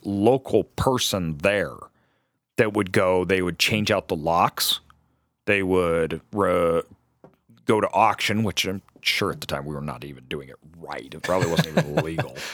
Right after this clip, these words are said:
Speaker 1: But
Speaker 2: That was, like, real estate agent or something, right? That you
Speaker 1: Yeah,
Speaker 2: said?
Speaker 1: yeah, exactly.
Speaker 2: Yeah, you
Speaker 1: They
Speaker 2: guys
Speaker 1: didn't, there was no storage management
Speaker 2: Yeah.
Speaker 1: company. That didn't exist.
Speaker 2: Yeah.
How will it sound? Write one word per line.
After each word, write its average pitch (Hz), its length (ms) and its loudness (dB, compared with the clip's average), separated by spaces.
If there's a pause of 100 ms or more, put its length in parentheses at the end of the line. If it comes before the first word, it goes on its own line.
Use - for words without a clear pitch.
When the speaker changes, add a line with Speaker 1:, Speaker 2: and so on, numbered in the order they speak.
(380)
Speaker 1:
But 127 120 2
Speaker 2:
That 135 80 4
was, 135 120 0
like, 123 160 4
real 110 220 6
estate 104 240 2
agent 95 260 0
or 95 60 0
something, 95 260 0
right? 95 240 -2
That - 120 -2
you 135 60 2
Speaker 1:
Yeah, 123 100 0
Speaker 2:
said? 101 200 0
Speaker 1:
yeah, 113 200 2
exactly. 113 260 2
Speaker 2:
Yeah, 95 240 0
you 123 140 4
Speaker 1:
They 143 80 4
Speaker 2:
guys 143 80 0
Speaker 1:
didn't, 151 260 2
there 160 140 8
was 196 140 4
no 208 80 6
storage 143 580 4
management 104 400 2
Speaker 2:
Yeah. 117 120 6
Speaker 1:
company. - 380 -6
That 127 160 0
didn't 135 160 0
exist. - 580 -4
Speaker 2:
Yeah. 92 220 0